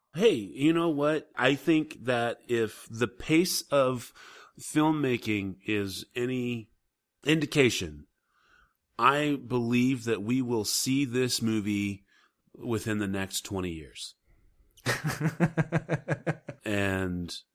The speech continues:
that, that's, and, and, you know, we can definitely look into the celebratory aspects of that episode. No, seriously. Um, I, I truly am glad that he got to, that he actually got it done.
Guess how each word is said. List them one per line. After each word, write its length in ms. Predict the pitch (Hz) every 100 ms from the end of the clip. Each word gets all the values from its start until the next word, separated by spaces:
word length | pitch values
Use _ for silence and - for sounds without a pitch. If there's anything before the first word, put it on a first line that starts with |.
| _
that, 240 | 107 104
that's, 360 | 101 101 95 -
and, 320 | 101 98 98
and, 420 | 98 95 92 90 85 90 -
you 180 | 73 95
know, 120 | 87
we 160 | 85 95
can 160 | 95 92
definitely 420 | 92 90 92 90
look 220 | 90 -
into 320 | 87 82 -
the 340 | 82 85 78 78 _ _ _ _
celebratory 960 | - - 107 95 82 87 - 95 87 90
aspects 580 | 90 87 - 90 85 90
of 120 | 82
that 160 | 82
episode. 360 | 80 78 - 90
No, 200 | 104 82
seriously. 420 | - 85 - - - - -
Um, 140 | 123 143
I, 320 | 170 185 180 -
I 180 | 156 190
truly 560 | - - 202 202 190
am 200 | 143 143
glad 480 | 117 104 98 95 92 - -
that 160 | 95
he 100 | 92
got 300 | 95 95 92
to, 140 | - 98
that 180 | 95 90
he 160 | 98
actually 680 | - 98 110 - 110 104 101
got 280 | 90 92 90
it 160 | 92 90
done. 380 | 92 76 67